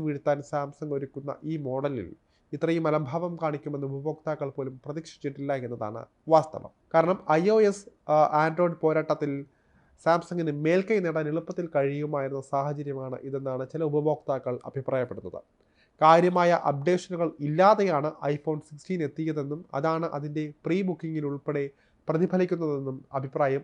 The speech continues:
ഉയരുന്നുണ്ട്. സാംസങ് ഗാലക്സി Z Fold സിക്സ് മോഡലിൻ്റെ രൂപകൽപ്പനയോട് സാമ്യത പുലർത്തുന്ന ഡിസൈൻ ആയിരിക്കും നിലവിൽ ഈ, ഈ ഒരു എസ്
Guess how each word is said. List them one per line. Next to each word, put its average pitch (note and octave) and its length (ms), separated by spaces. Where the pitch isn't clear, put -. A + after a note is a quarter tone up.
ഉയരുന്നുണ്ട്. C#3 420
സാംസങ് A3+ 300
ഗാലക്സി G#3+ 380
Z G#3 200
Fold F#3+ 260
സിക്സ് F#3+ 240
മോഡലിൻ്റെ E3+ 400
രൂപകൽപ്പനയോട് D#3 680
സാമ്യത D3+ 260
പുലർത്തുന്ന D3 480
ഡിസൈൻ D#3+ 420
ആയിരിക്കും C3+ 360
നിലവിൽ C#3+ 420
ഈ, C#3 140
ഈ - 100
ഒരു D3+ 120
എസ് - 140